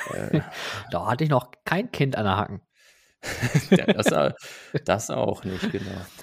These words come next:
Speaker 2: Aber ich, äh, wo wir gerade beim Max Spinning Coaster sind, äh, ich fahre in zwei Wochen endlich nach De Panne. Und
Speaker 1: Bist du
Speaker 2: ich
Speaker 1: De Panne?
Speaker 2: Ich bin De Panne. Und ich freue mich so unglaublich bescheuert darauf,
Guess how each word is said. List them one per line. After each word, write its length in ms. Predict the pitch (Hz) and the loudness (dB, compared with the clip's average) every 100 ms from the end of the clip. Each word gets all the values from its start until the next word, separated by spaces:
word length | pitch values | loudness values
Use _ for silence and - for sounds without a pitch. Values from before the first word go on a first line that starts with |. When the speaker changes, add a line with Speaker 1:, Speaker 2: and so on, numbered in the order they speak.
| - | 0
Speaker 2:
Aber 140 | 135 | 2
ich, 200 | 156 - | 2 2
äh, 320 | 165 147 - 143 | 2 4 2 0
wo 200 | 147 165 | 0 2
wir 80 | 160 | 4
gerade 200 | 147 143 | 2 4
beim 340 | 135 131 131 | 4 4 0
Max 220 | 143 - | -2 -4
Spinning 260 | - 165 151 | -4 -2 0
Coaster 340 | 135 131 127 | -2 -2 -2
sind, 280 | 120 143 - | -2 -2 -2
äh, 240 | 139 127 | -2 -2
ich 260 | - 131 - | -4 -8 -12
fahre 920 | - - - 160 175 180 180 180 - - | -14 -10 -2 2 2 2 2 0 0 -2
in 500 | 139 147 151 160 143 | -2 0 -4 -6 -8
zwei 380 | - 120 147 | -2 2 2
Wochen 300 | 151 147 151 - | 2 2 0 0
endlich 480 | 135 147 147 147 - | -2 -2 -2 -4 -2
nach 480 | 127 131 139 131 - | 0 2 0 -2 -4
De 140 | 127 | -4
Panne. 440 | - 120 120 165 - _ _ _ _ _ _ _ _ _ - | 0 2 2 0 -2 _ _ _ _ _ _ _ _ _ -2
Und 100 | 117 | -2
Speaker 1:
Bist 160 | - | 2
du 20 | |
Speaker 2:
ich 320 | 123 123 - - | 0 -2 -8 -8
Speaker 1:
De 80 | |
Panne? 340 | - 85 95 107 - _ - 117 113 - | 2 2 2 -2 -10 _ -14 -8 -4 -2
Speaker 2:
Ich 180 | - | 0
bin 140 | - 117 | 0 2
De 80 | 117 | 4
Panne. 440 | 113 117 156 - _ _ - | 4 6 2 -2 _ _ -8
Und 120 | 123 | -4
ich 120 | 123 - | -2 -4
freue 240 | - 143 | 0 2
mich 220 | 143 - 127 | 2 0 -6
so 400 | 113 113 123 - | -4 -2 0 2
unglaublich 640 | 208 226 147 117 123 107 | 2 2 6 6 4 -2
bescheuert 480 | 113 - 113 117 120 | -2 4 4 4 2
darauf, 380 | 98 104 117 | 2 2 0